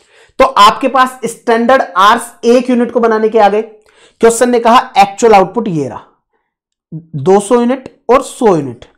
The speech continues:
एक्चुअल टाइम आपको दे रखा है, एक्चुअल ओवरहेड आपको दे रखा है, कंप्यूट ओवरहेड, वॉल्यूम वेरिएंस। अब आपको पता है वॉल्यूम वेरिएंस का मतलब क्या हुआ? <coughs> स्टैंडर्ड आवर्स माइनस एक्चुअल आवर्स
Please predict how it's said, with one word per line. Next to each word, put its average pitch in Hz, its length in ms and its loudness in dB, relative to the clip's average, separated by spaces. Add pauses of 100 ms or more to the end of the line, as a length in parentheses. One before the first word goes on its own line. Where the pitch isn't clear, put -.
(120)
एक्चुअल 214 380 2
टाइम 180 280 2
आपको 185 220 0
दे 196 100 -2
रखा 208 240 -2
है, 240 180 2
एक्चुअल 220 460 2
ओवरहेड 175 340 2
आपको 190 200 2
दे 190 80 -4
रखा 202 220 -4
है, 214 180 -4
कंप्यूट 202 500 -4
ओवरहेड, 190 360 0
वॉल्यूम 202 500 0
वेरिएंस। 135 440 -6 (480)
अब - 80 2
आपको 269 200 2
पता 262 140 2
है 277 60 4
वॉल्यूम 233 400 2
वेरिएंस 240 300 2
का 247 100 0
मतलब 233 220 0
क्या 220 120 2
हुआ? 208 260 2 (960)
<coughs> - 840 0 (440)
स्टैंडर्ड 233 440 0
आवर्स 247 320 0 (160)
माइनस 180 480 -4 (100)
एक्चुअल 240 340 -2
आवर्स 254 300 0